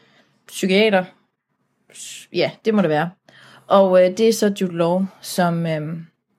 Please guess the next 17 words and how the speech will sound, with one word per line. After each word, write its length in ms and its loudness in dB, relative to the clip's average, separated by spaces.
begynder 260 4
så 120 -2
at 100 0
give 120 0
hende, 340 -2
øh, 240 -12
hun 100 -8
får 180 -10
nogle 140 -14
piller, 320 2
og 340 -2
har 120 -6
så 200 -6
også 140 -6
samtaler 460 -6
med 120 -10
ham. 240 -10